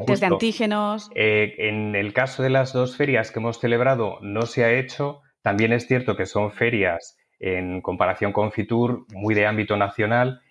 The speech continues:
Speaker 2: y ahí no ha sido, no ha sido preciso. En el caso de Fitur, sí que efectivamente, eh, quien no pueda presentar una P C R negativa de menos de tres días, de setenta y dos horas, eh, tendrá que pasar por el pabellón cuatro, que es donde se hace una instalación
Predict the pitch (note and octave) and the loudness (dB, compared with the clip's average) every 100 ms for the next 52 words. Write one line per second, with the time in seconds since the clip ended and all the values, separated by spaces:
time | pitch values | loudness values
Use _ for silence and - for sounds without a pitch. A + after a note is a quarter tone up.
0 | _ F#2+ F#2 G2 G2+ G2 F#2+ G2 - G2 | _ 0 2 2 2 0 0 -2 0 -2
1 | F#2 F2 E2+ D#2+ D#2+ _ _ - F#2 - | 0 -2 -4 -8 -16 _ _ -8 -8 -2
2 | F#2+ F2+ - E2 A2+ A#2 F#2 - - - | 0 0 -4 -8 -6 -2 -4 -4 -16 -20
3 | _ G2 G2 G#2+ A2+ A#2+ A#2 A#2+ - C3 | _ -4 -2 0 0 2 2 0 2 0
4 | C3 - _ - A#2+ A2+ G#2 - - G#2 | 0 -8 _ -8 -4 -2 -2 -4 -2 2
5 | A2 A#2+ B2 G2+ F2 F2+ G2 F#2 F#2 F#2 | 2 0 0 -2 -2 -6 -6 -4 -4 -4
6 | F2 - F#2 G2 A2 A2+ G#2+ G#2+ G#2 G#2+ | -8 -8 -4 -2 0 0 2 2 0 -6
7 | G#2+ G2+ A#2+ A#2 G2+ G#2 G#2 G#2+ - G2+ | -6 0 2 2 -2 -2 0 0 -2 -2
8 | G#2 G#2 G2+ G#2 G2+ A#2+ A2 F2 - _ | 0 0 0 0 0 0 0 0 -6 _
9 | _ _ G2+ F#2 F2+ G2+ G#2 G#2 G#2 G#2 | _ _ -12 -8 -2 0 2 0 2 4
10 | G#2 G#2 G2+ G2 G2+ G2 - G2+ G2+ G#2 | 4 4 4 4 2 0 -4 -2 -2 -2
11 | A2+ B2+ A2 G2+ F#2+ F#2 F#2+ G#2 G#2 A#2+ | 2 2 0 -6 -8 -4 -2 -2 0 0
12 | B2+ C3 _ _ _ - G2+ G2 G2 F#2+ | 0 -2 _ _ _ -10 -2 2 2 0
13 | F#2 F#2 G2 G2+ G2 G2+ G#2 - B2 - | -2 -2 2 2 0 -2 0 2 0 2
14 | G2 F#2+ F#2 F#2 G2+ G2+ - A#2+ A#2+ B2 | -2 0 -2 0 0 -2 2 0 2 -2
15 | G2+ F#2+ F#2+ G2 F#2 F#2+ G#2 - G2 F#2+ | -2 -4 -4 -6 -4 -2 -4 -4 -4 -4
16 | F#2+ G2+ G2+ F#2+ A2+ A#2 A#2+ | -4 -2 0 0 0 0 -2